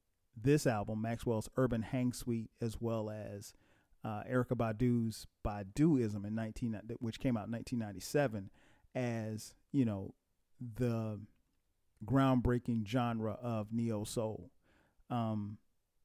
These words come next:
but like I said, it, it was, it was something different, and it had a different vibe and a different feel to it. It wasn't like your traditional R and B,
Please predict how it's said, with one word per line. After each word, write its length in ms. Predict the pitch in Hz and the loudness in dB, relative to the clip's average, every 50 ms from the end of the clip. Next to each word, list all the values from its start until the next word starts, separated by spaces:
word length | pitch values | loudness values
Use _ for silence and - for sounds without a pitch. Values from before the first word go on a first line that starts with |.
| _ _ - - 123 | _ _ -20 0 4
but 160 | 147 151 143 | 4 4 6
like 200 | 143 143 139 - | 4 4 4 2
I 60 | 127 | 0
said, 260 | - - 143 113 104 | 4 4 2 2 4
it, 220 | 107 139 143 135 - | 4 4 4 4 4
it 140 | 139 147 135 | 2 2 4
was, 220 | 131 127 123 - - | 4 2 2 0 0
it 100 | 131 135 | -2 0
was 120 | 117 - | 0 0
something 420 | - - 175 180 - - 131 113 | 0 2 2 2 4 4 2 2
different, 420 | 104 131 131 131 - - 123 113 113 | 6 4 4 4 4 2 0 2 0
and 100 | 107 110 | 0 -2
it 60 | 110 | -4
had 220 | - - 143 139 | -2 -2 0 0
a 40 | 127 | 0
different 380 | 117 120 139 - - 117 104 104 | 2 0 0 0 0 -2 0 0
vibe 300 | 123 120 120 120 117 117 | 0 2 2 2 0 0
and 100 | 113 110 | -2 -2
a 40 | 104 | -2
different 280 | 120 113 - 107 - | -2 -2 -4 -6 -10
feel 360 | - - - 139 135 131 120 | -8 2 4 6 6 6 4
to 200 | - - 135 127 | 2 0 0 0
it. 60 | 113 104 | 2 0
It 60 | 104 | 2
wasn't 380 | 117 123 131 127 127 120 117 | 2 2 2 2 2 -2 -2
like 220 | 117 117 120 - - | -2 -4 -4 -2 -4
your 100 | 117 101 | -6 -6
traditional 600 | - - 127 107 107 120 120 - 135 117 95 92 107 | -4 -6 -6 -2 -2 -2 0 0 0 -2 0 0 0
R 120 | 117 113 | 0 0
and 120 | 110 107 | 0 0
B, 280 | 98 113 117 120 120 | 0 0 0 -2 -4